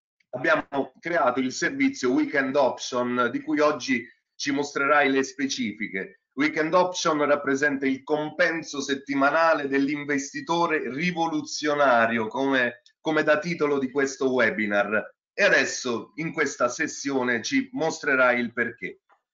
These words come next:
Se sei d'accordo Massimo, io ti assegno il controllo dello schermo così ci addentriamo da subito in quello che è il servizio Weekend Option.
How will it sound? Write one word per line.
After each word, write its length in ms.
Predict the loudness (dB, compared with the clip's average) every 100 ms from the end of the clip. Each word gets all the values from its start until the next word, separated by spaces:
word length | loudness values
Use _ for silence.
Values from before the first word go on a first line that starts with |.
| _ -8
Se 140 | -4
sei 200 | 0 2
d'accordo 480 | 2 2 0 0 -2
Massimo, 440 | -2 -2 -4 -4
io 100 | -4
ti 80 | -4
assegno 500 | -6 -4 -4 -2 -2
il 120 | -2
controllo 420 | -2 -4 -2 -4
dello 260 | -4 -6 -6
schermo 480 | -6 -2 0 0 0
così 480 | -2 -2 -6 -6 -6
ci 140 | 0
addentriamo 960 | 0 0 -2 -2 -6 -2 2 4 2 2
da 140 | 2
subito 840 | 0 -8 -6 -4 0 0 -2 -10 _ _ _ _ -20 -8
in 200 | -4 -2
quello 320 | 0 2 2
che 180 | 2 2
è 260 | 4 2 -2
il 580 | -2 2 4 2 0 _ _ _
servizio 720 | _ -4 -4 -4 -6 -6 -6 -4
Weekend 720 | -2 -4 -2 -2 -2 -6 -8
Option. 800 | -2 -2 -2 -8 -8 -8 -8 -12